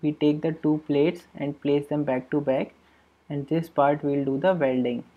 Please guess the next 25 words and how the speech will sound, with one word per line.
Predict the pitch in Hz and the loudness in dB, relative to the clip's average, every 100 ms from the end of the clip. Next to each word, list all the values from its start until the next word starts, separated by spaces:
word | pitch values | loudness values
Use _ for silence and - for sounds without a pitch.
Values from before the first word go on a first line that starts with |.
| _ | _
So | - | -2
if | 151 147 | 0 0
this | - 170 - _ _ _ _ _ - | -2 -4 -6 _ _ _ _ _ -4
end | 139 147 156 | 0 0 0
is | 165 160 | -2 -4
square | - 139 147 | 2 4 4
shape, | 165 147 143 175 - - _ _ - | 2 2 2 0 -8 -20 _ _ -4
then | 143 147 | 0 0
it | 151 143 | 0 -2
is | 156 | -4
called | - 139 139 135 | -2 2 2 4
as | 135 139 | 0 0
the | 180 220 - - - | 0 0 -2 -20 -20
square | - - - 143 143 165 | -20 -20 0 4 6 4
butt | 165 135 135 139 | 2 0 0 -2
weld, | 127 127 214 - _ _ _ _ _ _ _ _ _ _ _ _ _ _ | 0 2 -2 -6 _ _ _ _ _ _ _ _ _ _ _ _ _ _
square | - - 147 | -10 0 2
butt | 151 151 143 143 | 2 2 0 2
weld. | 135 135 - | 2 2 -2
And | - 147 | -4 -2
if | 151 160 | 0 0
we | |
have | 165 156 | 0 2
done | 143 156 | 2 2
the | 170 165 | 0 -2